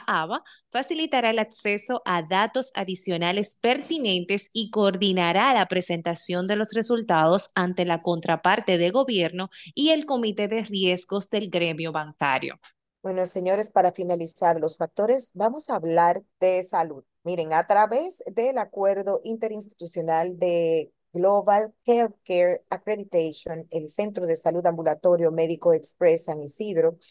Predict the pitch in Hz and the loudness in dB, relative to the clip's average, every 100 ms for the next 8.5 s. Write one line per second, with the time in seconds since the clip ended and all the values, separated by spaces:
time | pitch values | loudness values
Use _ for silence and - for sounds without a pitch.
0 | - - - 220 220 208 220 214 190 180 | -20 -2 2 4 4 2 4 4 4 2
1 | 185 175 180 190 180 175 202 190 - 180 | 2 0 0 -2 -2 -4 -10 -6 -4 -4
2 | 170 165 165 175 175 190 170 165 165 175 | -4 -6 -2 -2 0 2 4 4 2 -2
3 | 175 160 180 185 240 262 240 208 202 208 | -2 -4 -4 0 2 2 4 4 6 2
4 | 208 202 170 165 190 202 208 208 208 214 | -2 -2 0 2 0 -4 -8 -4 0 2
5 | 233 262 269 - 147 151 160 _ _ _ | 0 -4 -6 -4 -4 -4 -10 _ _ _
6 | 208 208 190 185 180 190 - 233 277 403 | -6 -2 2 2 2 -2 -4 2 4 2
7 | 302 185 240 196 160 156 151 156 165 165 | 0 0 0 -2 -2 0 0 0 -2 -4
8 | 180 170 180 208 | -2 0 0 -2